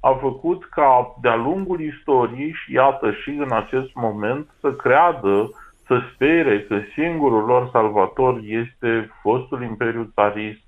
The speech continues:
uh, și, la o, pentru o foarte scurtă perioadă, Uniunea Sovietică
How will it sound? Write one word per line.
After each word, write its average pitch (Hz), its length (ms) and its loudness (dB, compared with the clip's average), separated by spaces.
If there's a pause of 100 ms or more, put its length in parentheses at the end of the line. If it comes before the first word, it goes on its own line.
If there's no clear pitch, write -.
uh, 104 280 2 (360)
și, 120 460 -4 (460)
la 165 160 4
o, 196 100 4
pentru 196 480 0
o 170 60 0
foarte 170 440 0
scurtă 147 340 -4
perioadă, 123 680 0
Uniunea 110 600 -4
Sovietică 110 880 -2